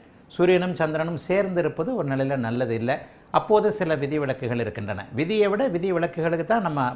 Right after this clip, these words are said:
முக்கியத்துவம் கொடுக்க வேண்டிய சாஸ்திரம் அது. அதனை அடுத்து இந்த சூரிய சந்திரனை அடுத்து இயற்கை சுபகிரகங்கள் என்று சொல்லப்படக்கூடிய குருவும் சுக்கிரனும் ஒரு ஜாதகத்துல எவர் ஒருவருக்கு வலுத்து இருக்கிறார்களோ, இந்த வலுத்துன்ற வார்த்தைக்கு தான் நிறைய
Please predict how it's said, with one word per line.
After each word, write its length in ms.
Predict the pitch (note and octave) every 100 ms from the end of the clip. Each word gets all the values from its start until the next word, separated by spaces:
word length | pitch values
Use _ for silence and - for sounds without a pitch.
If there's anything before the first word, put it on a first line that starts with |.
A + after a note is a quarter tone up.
| A#2+
முக்கியத்துவம் 420 | A#2+ E3+ D3 D3
கொடுக்க 180 | C#3 B2+
வேண்டிய 180 | B2+ C3 B2+
சாஸ்திரம் 480 | B2+ B2 - A#2 G2+
அது. 120 | F#2+ - - - - - E3
அதனை 200 | C4 C#4+ B3
அடுத்து 300 | A3 A3 E3+ A2+
இந்த 160 | A#2+ C3 -
சூரிய 280 | C#4 C#4+ A3 G3
சந்திரனை 400 | F3+ F#3 F3 D#3+
அடுத்து 260 | D#3 - A3 D#3
இயற்கை 340 | A3+ A#3 - A#3 -
சுபகிரகங்கள் 680 | F3+ G3+ F#3 E3+ F3+ F3+ E3
என்று 180 | D3 C#3 -
சொல்லப்படக்கூடிய 760 | B2+ B2 A#2+ G#2+ A2+ G#2+ C#3 - - - - -
குருவும் 420 | B3 C#4+ C#4 C#4 A#3+
சுக்கிரனும் 500 | G3 G3+ G3 F#3+ A3+ C#3+
ஒரு 100 | D3+
ஜாதகத்துல 560 | D3 F#3 G3 F3 F3 E3 C3+
எவர் 200 | C#3+ G3+ F3+
ஒருவருக்கு 460 | D#3 D3+ D3 - D3+ A2
வலுத்து 420 | D3+ A3+ A#3 -
இருக்கிறார்களோ, 580 | E3 B2+ C3 A#2+ G#2+ A2 A2 - - -
இந்த 120 | A#3 A#3
வலுத்துன்ற 600 | B3+ D4+ D4+ C#4 C4 B3 G3+
வார்த்தைக்கு 380 | G3 - E3+ D#3+
தான் 220 | A3+ F#3+
நிறைய 200 | F3